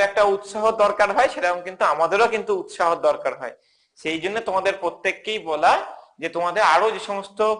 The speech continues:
বন্ধু বান্ধবরা আছে, তোমরা চেষ্টা করবে সেই সমস্ত বন্ধু বান্ধবদের কিন্তু হচ্ছে এই গ্রুপে আরো জয়েন করানো, এবং ক্লাসটা যাতে জয়েন করে। আমাদের এই ক্লাসটা হয় হচ্ছে সোম থেকে শুক্রবার পর্যন্ত।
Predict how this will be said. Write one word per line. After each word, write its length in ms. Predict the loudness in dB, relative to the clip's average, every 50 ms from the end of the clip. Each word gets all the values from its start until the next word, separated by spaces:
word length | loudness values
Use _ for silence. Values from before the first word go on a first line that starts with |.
| -6 -14 -20 -20 _ _ 4 6 6 6 4 2 0 2
বন্ধু 280 | 2 2 2 0 -2 0 2 2
বান্ধবরা 400 | 0 2 0 -2 -2 2 4 4 4
আছে, 160 | 4 4 0 0 0 0
তোমরা 180 | -4 -4 -4 -6 -6
চেষ্টা 260 | -8 -10 -8 -6 -6 -4 -4
করবে 180 | -4 -4 -4 -4 -4
সেই 120 | -4 -8 -6 -6
সমস্ত 280 | -6 -6 -6 -8 -6 -8 -10 -8 -8
বন্ধু 220 | -10 -10 -10 -8 -4 -2
বান্ধবদের 460 | -2 -2 -2 -6 -10 -8 -8 -8 -8 -10
কিন্তু 180 | -14 -18 -18 -18 -18
হচ্ছে 220 | -18 _ -4 -2 -2 -2 -6 -12 -20 _ _ _ _ _ _ _ _ _ _ _ -10 -8
এই 80 | -8 -8
গ্রুপে 200 | -10 -12 -2 2 2 2
আরো 100 | 4 2 0 0
জয়েন 220 | 2 2 2 2 0 2
করানো, 240 | 4 4 6 6 4 2 2
এবং 100 | 0 -2 0 2
ক্লাসটা 340 | 2 2 2 2 -2 -4 -2 -2
যাতে 140 | -2 -2 -4 -4 -2
জয়েন 220 | 0 0 0 0 -2 -4 -2
করে। 160 | 0 2 2 2 2 2
আমাদের 220 | 2 2 0 0 0 -2
এই 60 | -2 2
ক্লাসটা 360 | 2 2 2 2 0 -2 0 2 4
হয় 180 | 4 4 4 2
হচ্ছে 260 | -2 -6 0 2 2 2 2 0 -6 -12 -16 -18 -20 _ _ _ _ _ _ _ -4 2
সোম 200 | 4 4 4 4 0 0 0
থেকে 200 | 0 0 0 -2 -4 -4
শুক্রবার 460 | -8 -10 -10 -10 -6 2 4 4 4 4 0
পর্যন্ত। 400 | -4 -6 -6 -8 -10 -10 -12 -16